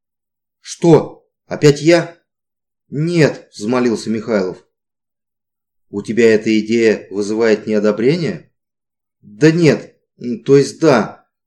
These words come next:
но я хотел сказать, что это, м, что я должен сделать?" "То есть я должен убрать Меньшинского совсем?" Собеседник ничего не ответил.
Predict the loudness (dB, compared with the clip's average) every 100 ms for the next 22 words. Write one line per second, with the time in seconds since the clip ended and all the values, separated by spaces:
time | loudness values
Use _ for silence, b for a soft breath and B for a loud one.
0 | _ -4 0 2 2 0 0 0 -2 0
1 | 0 -2 -14 _ _ 2 4 4 4 0
2 | -2 -8 -20 -18 -18 -18 -20 -20 -18 -12
3 | -2 2 4 4 2 2 0 -2 0 2
4 | 0 -8 _ _ _ _ _ _ _ _
5 | _ _ 4 4 4 2 0 2 2 0
6 | 0 -2 0 0 0 -6 -4 -6 -4 -4
7 | -4 -4 _ _ _ _ _ _ -10 -8
8 | 2 4 4 2 _ _ _ _ _ _
9 | _ _ _ _ _ -16 -10 -8 -4 -2
10 | -2 -6 -10 -10 -8 -4 -4 -4 -4 -6
11 | -8 -20